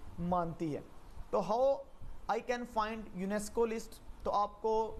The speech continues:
Google पे जाके UNESCO लिखेंगे तो वहाँ पर आप university का name enter करेंगे या आप country का name enter करेंगे तो आपको list आ जाएगी कौन कौन सी जो university है वो इस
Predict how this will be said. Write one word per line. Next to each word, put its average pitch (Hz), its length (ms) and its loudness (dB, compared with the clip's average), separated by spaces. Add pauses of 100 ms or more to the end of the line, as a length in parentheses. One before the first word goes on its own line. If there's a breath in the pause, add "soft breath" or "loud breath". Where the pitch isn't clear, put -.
Google 196 260 0
पे 226 120 -2
जाके 190 480 0
UNESCO 185 360 0
लिखेंगे 226 420 0
तो - 180 -2
वहाँ 190 260 2
पर 196 100 4
आप 190 220 4
university 190 420 -4
का 202 120 0
name 185 280 0
enter 185 220 -2
करेंगे 202 360 0
या 185 180 0
आप 185 280 0
country 180 280 -2
का 196 100 -2
name 185 220 -2
enter 185 180 -4
करेंगे 190 340 0
तो 185 80 2
आपको 180 180 -2
list 196 340 -2
आ 185 100 4
जाएगी 180 220 -2
कौन 180 280 -4
कौन 185 220 -2
सी 185 160 -2
जो 170 200 2
university 170 460 -2
है 165 120 4
वो 175 200 2
इस 190 160 -4